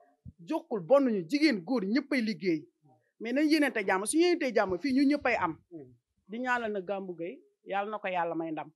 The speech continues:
Xale bu baax moom tam. Xale bu ñàkk a ki ñaan. Ku mu romba si tali bi taxaw nuyu la, mag ndaw xale, ku mu romba taxaw nuyu la. Xale bu baax laa ne la man,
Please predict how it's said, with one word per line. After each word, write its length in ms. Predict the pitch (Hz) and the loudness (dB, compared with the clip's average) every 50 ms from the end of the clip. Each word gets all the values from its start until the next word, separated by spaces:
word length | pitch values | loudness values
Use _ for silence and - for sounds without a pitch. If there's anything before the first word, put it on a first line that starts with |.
| _ _ _ - _ _ _ _ _ - | _ _ _ -20 _ _ _ _ _ -10
Xale 160 | 180 196 208 | -6 -6 -4
bu 120 | 196 190 170 | -4 -4 -2
baax 220 | 160 190 190 185 | 0 0 0 0
moom 200 | 196 185 175 165 165 | -2 -4 -6 -6 -6
tam. 140 | 160 147 147 _ _ _ _ _ _ _ _ _ _ _ - | -8 -12 -12 _ _ _ _ _ _ _ _ _ _ _ -10
Xale 160 | 208 214 202 | -8 -8 -6
bu 80 | 185 190 | -6 -4
ñàkk 320 | 180 175 185 190 185 - | -4 -2 -2 -4 -2 -4
a 60 | 202 | -6
ki 140 | 190 - 214 202 | -6 -4 -2 -2
ñaan. 260 | 190 180 165 147 - _ _ _ _ _ _ _ | -2 -2 -2 -4 -6 _ _ _ _ _ _ _
Ku 80 | - 254 | -8 -2
mu 120 | 240 254 254 | 0 2 4
romba 280 | 262 254 247 240 226 | 6 6 6 4 2
si 120 | - - 190 | -2 -4 -2
tali 200 | - 233 214 202 | -2 -2 -2 -2
bi 80 | 190 185 | -4 -4
taxaw 240 | - 214 208 208 196 | -6 -4 -4 -4 -4
nuyu 160 | 208 202 190 | -2 -2 0
la, 80 | 185 180 | -2 -2
mag 260 | 180 185 196 214 208 - 220 | -2 -2 -2 -2 -2 -2 -4
ndaw 280 | 196 190 202 185 185 | -4 -2 0 0 0
xale, 240 | - - 208 196 190 | -2 -4 -4 -4 -4
ku 140 | 190 202 220 | -6 -6 -6
mu 100 | 220 226 | -6 -4
romba 360 | 220 220 233 233 220 202 190 | -2 -2 -2 -2 -2 -2 -4
taxaw 280 | - - 220 220 208 202 | -4 -4 -4 -2 -2 -2
nuyu 240 | 196 202 202 185 | -2 -2 -2 -2
la. 120 | 175 165 165 - - - _ _ _ - - _ - - _ _ _ _ _ _ _ _ - | -4 -4 -6 -8 -16 -20 _ _ _ -20 -20 _ -20 -20 _ _ _ _ _ _ _ _ -2
Xale 200 | 240 254 269 233 | 0 2 0 0
bu 200 | 185 185 202 180 | 0 -4 -8 -2
baax 320 | 151 208 214 220 220 220 | 2 4 4 4 4 4
laa 200 | 226 226 214 208 202 | 4 4 4 6 4
ne 100 | 190 180 | 4 0
la 100 | 175 165 | 0 -2
man, 220 | 175 180 165 | -2 -4 -4